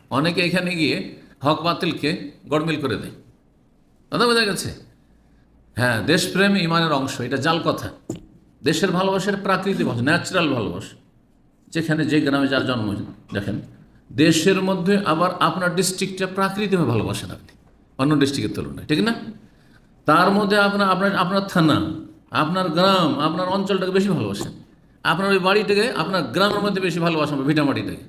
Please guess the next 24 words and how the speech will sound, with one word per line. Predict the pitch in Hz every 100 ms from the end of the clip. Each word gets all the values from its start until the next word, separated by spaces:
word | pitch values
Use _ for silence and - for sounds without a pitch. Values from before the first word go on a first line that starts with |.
| -
ভালোবাসেন | 165 190 196 226
না? | 240 233 - - -
এলে | -
কীরকম | 131 165 151
ভালোবাসা? | 156 147 135 - - -
ধর্মীয়? | - 139 220 294 - - - _ _ _ _ _ _ -
যদি | 113 113
কেউ | - 110
ধর্মীয় | 131 156 170
ভালোবাসা | 165 165 160 156
বলে, | 135
সে | -
গোমরাহ, | 113 135 127 120 110
পথভ্রষ্ট, | - 85 82 - - - - - _ _ _ -
তার | 131
মধ্যে | 135 151
জাতীয়তাবাদের | 139 139 143 151 135 139 127
পুকুরি | 131 123
আছে। | 95 - - - _ _ _ - - _ _ -
না, | 190 - -
এটা | - 143
হচ্ছে | 160 - 160 185 -
প্রাকৃতিক | - 170 - 170
ভালোবাসা। | 151 120 101 110 -